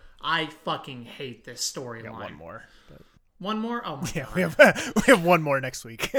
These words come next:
Speaker 2: <laughs> But
Speaker 1: Wait, but he's dead.
Speaker 2: No, he's not dead.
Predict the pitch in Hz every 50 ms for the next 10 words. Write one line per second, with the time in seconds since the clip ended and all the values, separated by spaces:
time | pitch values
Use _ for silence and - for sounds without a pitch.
0 | 226 - - - - - - - - - 190 151 - _ - - - - - _
1 | _ _ _ _ - _ _ - - - - - _ _ _ - 269 226 - -
2 | - 165 160 175 190 185 - 196 214 214 214 220 220 - 220 175 113 - - -
3 | -